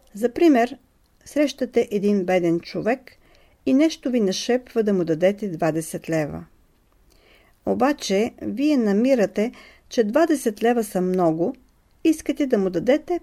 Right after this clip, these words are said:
пет лева. Приложете закона. Съберете двадесет плюс пет равно на двадесет и пет. Полученото разделете на две.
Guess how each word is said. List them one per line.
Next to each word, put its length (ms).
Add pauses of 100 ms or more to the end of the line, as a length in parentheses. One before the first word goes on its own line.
(100)
пет 220
лева. 320 (1120)
Приложете 600
закона. 520 (920)
Съберете 680
двадесет 760
плюс 260
пет 220 (540)
равно 400
на 180
двадесет 540
и 40
пет. 420 (1080)
Полученото 600
разделете 580
на 100
две. 340